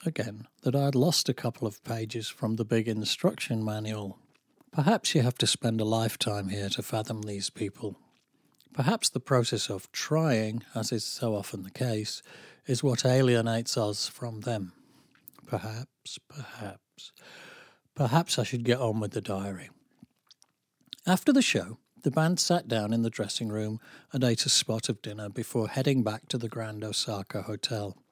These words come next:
I later popped out with Alan, Mike, Phil and Nick in search of a beer and ended up in a bar with Casablanca on the telly. Didn't stay long.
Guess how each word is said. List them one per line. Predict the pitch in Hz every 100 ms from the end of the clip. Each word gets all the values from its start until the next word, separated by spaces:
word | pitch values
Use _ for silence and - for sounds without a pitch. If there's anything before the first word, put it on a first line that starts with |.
| _ _ _ _ - - 143
I |
later | 160 226 - 156
popped | - 139 -
out | 135 123
with | 139 113
Alan, | 120 120 143
Mike, | 123 110 113 - -
Phil | - 120 110 127 -
and | 131 151
Nick | 107 107 - - - - _
in | 143
search | 156 - 113 131
of | 123
a | 135
beer | 165 151 107 - - - 165
and | 175
ended | 214 180 123
up | 98 123
in |
a | 127
bar | 131 196 190 123
with | 107 -
Casablanca | - 117 - 123 156 170 185 156 -
on | 120 107
the | 120
telly. | - 156 147 104 _ _ _ _ _ _ -
Didn't | 127 127
stay | - - 101
long. | 101 107 117